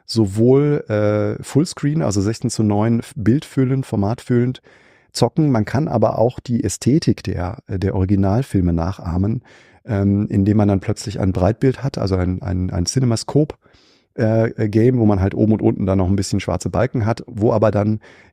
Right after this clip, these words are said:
die, die sphärische Verzerrung der Originallinsen, äh, nachgeahmt wird. Ähm, da hat man halt dann so ein bisschen chromatische Aberrationen an den Rändern und so ein,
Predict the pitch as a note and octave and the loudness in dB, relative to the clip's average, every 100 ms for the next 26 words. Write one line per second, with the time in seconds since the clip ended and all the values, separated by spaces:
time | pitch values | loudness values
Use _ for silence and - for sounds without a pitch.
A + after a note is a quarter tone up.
0 | - G2+ G2+ G2+ G2+ F#2+ F#2 - A#2 A#2 | -4 0 2 0 0 -4 -2 0 0 -2
1 | - F#2 - A2+ B2 G2 F#2+ F#2 F#2+ F#2+ | -6 -4 -4 -2 2 2 0 0 0 2
2 | G2+ G2+ A#2+ D3 F2 E2 E2+ - _ - | 2 2 2 2 0 -2 -6 -14 _ -6
3 | F#2 F#2+ - F2 G2 - - E2 E2 F2 | -2 -2 0 0 0 -4 -6 -4 -4 -4
4 | F2+ B2 - - _ _ _ G2 F#2+ F#2 | -4 -4 -6 -20 _ _ _ -6 -2 0
5 | F2+ F2 - E2+ F#2+ F#2 F2 F2+ F#2 F#2+ | -2 -4 -2 -2 -2 -2 -2 -4 -2 -4
6 | - F#2 F#2 G2+ F#2 F2+ F2 - G#2 F#2 | -2 -2 -2 -4 -6 -6 -8 -8 -6 -6
7 | - A#2+ A2+ G#2 G2 F#2 F#2+ F#2+ F#2+ G2 | 0 2 2 2 0 2 0 2 0 -2
8 | F#2 F#2 F2+ | -4 -6 -8